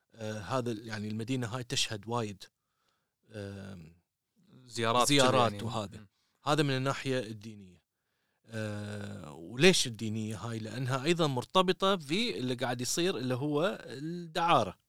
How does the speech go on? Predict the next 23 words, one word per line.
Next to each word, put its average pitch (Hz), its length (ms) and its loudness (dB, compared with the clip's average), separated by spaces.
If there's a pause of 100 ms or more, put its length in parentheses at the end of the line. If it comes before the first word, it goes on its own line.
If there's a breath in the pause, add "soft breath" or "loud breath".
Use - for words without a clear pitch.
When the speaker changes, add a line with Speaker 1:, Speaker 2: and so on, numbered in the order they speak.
(240)
Speaker 2:
إيه. 110 300 -6 (460)
Speaker 1:
اللي 127 200 -4
صايرة 104 400 -2
Speaker 2:
إيه، 104 240 -4
إيه، 107 140 -4
Speaker 1:
هناك. 120 240 2
Speaker 2:
إيه، 98 100 -12
إيه. 98 180 -12 (260)
Speaker 1:
فكونها 127 840 0
مدينة 120 600 0
دينية 117 600 -4 (2000)
فيها 104 480 -4 (400)
Speaker 2:
مم. 117 200 -6
Speaker 1:
هاي 120 180 0
النوع 113 260 -4
من 107 200 -10
ال-، 101 240 -20
ال-، 101 220 -20
ال-، 98 420 -20 (840 soft breath)
البزنس 131 600 2
مثل 131 160 2
ما 123 140 2
يقولون. 185 500 8